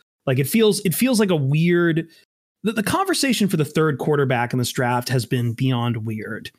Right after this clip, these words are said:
Because I, I posed this question to someone on, on a Saturday radio show. We have all these teams willing to trade up,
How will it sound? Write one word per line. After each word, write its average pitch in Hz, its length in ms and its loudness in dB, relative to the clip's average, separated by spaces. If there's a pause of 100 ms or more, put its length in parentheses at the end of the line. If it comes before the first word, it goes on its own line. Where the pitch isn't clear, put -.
(460)
Because 170 340 2
I, 190 220 0
I 185 100 2
posed 220 320 0
this 208 120 0
question 160 440 0
to 131 80 0
someone 123 640 0
on, 123 300 -2
on 131 180 -2
a 123 60 -2
Saturday 131 420 0
radio 110 400 -4
show. 95 380 -8 (1400)
We 190 140 4
have 196 160 2
all 175 180 2
these 165 220 2
teams 156 400 0
willing 131 580 0
to 135 220 -2
trade 120 480 0
up, 107 340 -6